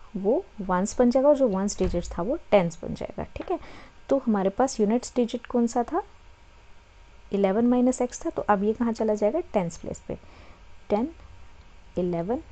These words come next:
minus x, ठीक है। और जो units digit था वो, वो कौन सा बन जाएगा, वो tens place पे जो था already वो बन जाएगा, ठीक है। तो plus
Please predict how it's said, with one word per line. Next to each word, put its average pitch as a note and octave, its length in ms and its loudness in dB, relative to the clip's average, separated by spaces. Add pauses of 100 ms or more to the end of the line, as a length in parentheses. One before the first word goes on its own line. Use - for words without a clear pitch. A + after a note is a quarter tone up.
(240)
minus G3+ 480 -2
x, - 300 -8 (1040)
ठीक A#3+ 180 -8
है। E4 60 -8 (460)
और B3 200 6
जो A#3+ 160 -4
units G3 420 0
digit G3 300 0 (120)
था F#3+ 80 -2
वो, C#4 240 -2 (1900)
वो G3+ 220 -10
कौन G#3 160 4
सा A#3 80 0
बन A3 140 2
जाएगा, A#3 160 2
वो G4 100 4 (120)
tens G#3 240 4
place F3 240 -2
पे E3+ 140 -4
जो E3+ 140 -4
था F3+ 180 -6
already F3 360 -2 (240)
वो F3 80 0
बन - 180 -6
जाएगा, - 340 -8 (520)
ठीक - 100 -14
है। - 720 -20
तो F#4+ 140 -6 (840)
plus G3+ 360 -4